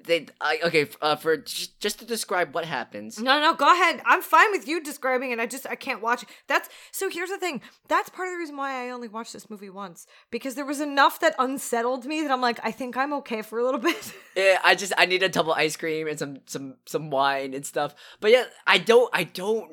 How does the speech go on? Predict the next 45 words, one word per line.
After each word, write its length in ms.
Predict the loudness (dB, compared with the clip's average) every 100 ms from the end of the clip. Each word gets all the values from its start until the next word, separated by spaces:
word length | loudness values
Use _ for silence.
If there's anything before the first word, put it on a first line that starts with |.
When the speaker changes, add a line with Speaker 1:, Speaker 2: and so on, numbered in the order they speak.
| -20 _ _ _
Speaker 1:
like, 260 | 0 0 2
this 180 | 2 2
kid 440 | 0 2 2 -2 -14
must 400 | -8 -4 -4 -4
have, 100 | -4
like, 280 | -4 -4 _ _ _ -14
looked 380 | -6 -6 -4
up 300 | -2 -2 -4
or 320 | -4 -2 -2 -4 -14
some 160 | -16
torture 380 | -14 -14 -10 -8
methods 500 | -6 -6 -6 -10 -10 -2
on 220 | -2 -2
the 60 | -6
internet, 480 | -10 -6 -4 -6 -8 -18 -4
or 400 | 2 6 6 4 -2 _
he's 180 | -6
just 180 | -4 -2
really 200 | -2 -4
creative 500 | -4 0 0 0 -2
and 100 | -4
sadistic 520 | -6 -4 -4 -2 -4
because 160 | -2 2
Speaker 2:
I 140 | 4 4
think 180 | 0
Speaker 1:
he, 80 | -2
Speaker 2:
he's 100 | -6
Speaker 1:
he 40 | -6
Speaker 2:
just 220 | -8 -8
really 240 | -6 -4
creative. 680 | -6 -6 -4 -2 -2 -4 -2
Speaker 1:
Yeah. 140 | -2
Speaker 2:
'Cause 240 | -2 -4 -2
I 80 | -2
think 180 | 2
Speaker 1:
And, 100 | 2
Speaker 2:
he 60 | 6
Speaker 1:
and, 140 | 4
and 200 | 6 6
he 120 | 8 8
Speaker 2:
accidentally 220 | 6 2
Speaker 1:
has 60 |
Speaker 2:
killed 220 | -6 -8 -8
his 100 | -10
brother. 440 | -4 -2 -2 -4